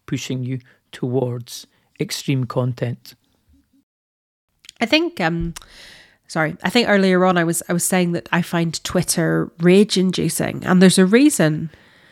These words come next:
Speaker 1: Yeah,
Speaker 2: why
Speaker 1: it's,
Speaker 2: I find,
Speaker 1: it wants you
Speaker 2: find
Speaker 1: to be annoyed.
Speaker 2: it wants me to be raging, and that,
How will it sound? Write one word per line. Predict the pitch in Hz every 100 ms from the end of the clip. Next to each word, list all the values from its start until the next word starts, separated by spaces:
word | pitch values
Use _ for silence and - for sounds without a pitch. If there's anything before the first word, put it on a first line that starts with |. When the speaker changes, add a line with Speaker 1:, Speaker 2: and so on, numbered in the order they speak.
| -
Speaker 1:
Yeah, | 208 160
Speaker 2:
why | 185 190
Speaker 1:
it's, | 185 185
Speaker 2:
I | -
find, | 196
Speaker 1:
it | 185
wants | 180 196
you | 185
Speaker 2:
find | 180
Speaker 1:
to | 147
be | 170
annoyed. | - 302
Speaker 2:
it | 233
wants | 208 226 226 -
me | 208 196 185
to | -
be | 185 170 165 170 180 - _ _
raging, | 220 294 311 - 147 139 165 - - - - - - -
and | 196 202 196 196 - _ _ _ _ _ _ -
that, | 196 254 269 -